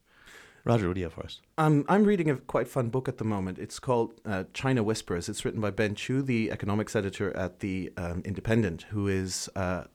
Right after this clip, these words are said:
Speaker 2: h-, uh, half of Chinese descent. And so what he does, he, is he, he does the same thing we're doing here. He, he, he unpicks some of the myths that are often, um, sp-, uh, s-, you know, disseminated,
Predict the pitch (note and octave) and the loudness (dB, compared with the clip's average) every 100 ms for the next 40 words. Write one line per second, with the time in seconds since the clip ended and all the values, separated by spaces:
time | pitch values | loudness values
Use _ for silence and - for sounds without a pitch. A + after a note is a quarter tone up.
0 | - - G#2 G2+ F2+ F#2+ A2 G#2 - G#2 | -18 -16 -10 -6 -6 0 0 0 -6 -8
1 | - A2+ G2+ G2 - - A#2 F#2 - - | -6 -2 0 -2 -4 -4 -2 -2 -6 -16
2 | - - - - C3 C3 C3+ D3 C#3 D#3+ | -16 -16 -14 -2 0 0 2 2 2 2
3 | F#3+ D#3 D3+ D#3+ D3+ B2+ D3+ D#3+ D#3 D3+ | 2 2 0 -4 -6 -6 -6 -4 -2 2
4 | D3+ C#3 C#3+ C3+ C3+ A#2+ A#2+ A#2+ A#2 G2+ | 2 2 0 2 2 2 2 2 0 -2
5 | G2+ A#2 F2+ A2 G#2 - G2 G2+ E2+ A#2+ | -2 -2 -2 -4 -8 -10 -8 -8 -4 -2
6 | - B2 C#3 C3+ - A2 G#2+ G2+ G#2+ G2+ | 0 0 2 0 0 0 0 0 -2 2
7 | G#2+ G#2+ - - G#2 F#2 F2 - F#2+ - | 2 0 -4 -4 -2 0 0 0 0 0
8 | F#2+ F#2+ - - F#2 F2 F2 _ _ _ | -6 -6 -10 -8 -6 -6 -8 _ _ _
9 | _ - - - - - F#2 E2 - - | _ -10 -8 -8 -12 -10 -8 -8 -8 -10
10 | - - _ - D#2 - - - - - | -10 -12 _ -20 -16 -14 -12 -12 -8 -4
11 | G#2 G2 F2+ F2 | -2 0 -2 -4